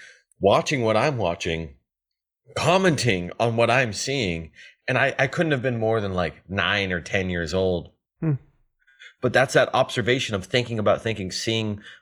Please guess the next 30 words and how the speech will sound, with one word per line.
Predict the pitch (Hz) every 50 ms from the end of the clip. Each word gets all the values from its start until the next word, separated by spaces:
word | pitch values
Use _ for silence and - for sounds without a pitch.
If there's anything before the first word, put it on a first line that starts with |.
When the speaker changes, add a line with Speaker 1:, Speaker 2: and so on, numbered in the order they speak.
| _ _ _
Speaker 1:
what | - 107 110 -
you're | - 104
seeing | - - 123 120 113 107
from | 92 107 98 101
an | 98
outside | 98 101 95 - 104 98 92
perspective. | 95 90 - - 110 110 110 - 90
So | - 107 104
is | 98 95
that | 120 110 -
kind | - - 123 120 117
of | 110
what, | 98 101 113 107 95 - - - _ _ - - - - - _ _ _ _
what | 110 113 95
you | 107 110 110
had | 123 120 113 98 -
too? | - 113 107 120 131
Like, | 127 110 98 90 82 - - - _ _ _ _ - -
did | - 120 92
you | 127 143
ever, | 135 135 127 113
like, | - 117 110 104 - -
have | - - 117 120 117 120
a |
voice | 110 92 101 104 113 120 117 -
inside | - - 110 104 - - 98 98 107 95
your | 95 95
head | 90 92 98 95 101 104 101
that | 104 82
was | 82 92 90 - -